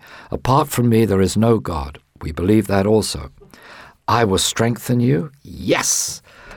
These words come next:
"Though you have not acknowledged me." Now that's about C-, Cyrus, but if he strengthens one who he's gonna use who does not acknowledge him,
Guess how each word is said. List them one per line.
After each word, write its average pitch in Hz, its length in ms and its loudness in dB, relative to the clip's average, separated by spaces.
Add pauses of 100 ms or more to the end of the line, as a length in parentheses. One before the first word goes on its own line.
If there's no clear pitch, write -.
"Though 117 260 4
you 131 200 6
have 107 200 -4
not 98 180 2
acknowledged 98 520 -4
me." 71 240 -14
Now 80 180 -6
that's - 300 -4
about 82 340 -8
C-, - 320 -6
Cyrus, 113 460 -2
but 90 220 -8 (200)
if 85 100 -4
he 104 100 4
strengthens 113 800 -2
one 104 420 0 (300)
who 107 120 4
he's 98 240 4
gonna 98 180 4
use 98 340 4
who 92 100 0
does 80 220 -6
not 123 160 0
acknowledge 78 520 -8
him, 127 220 0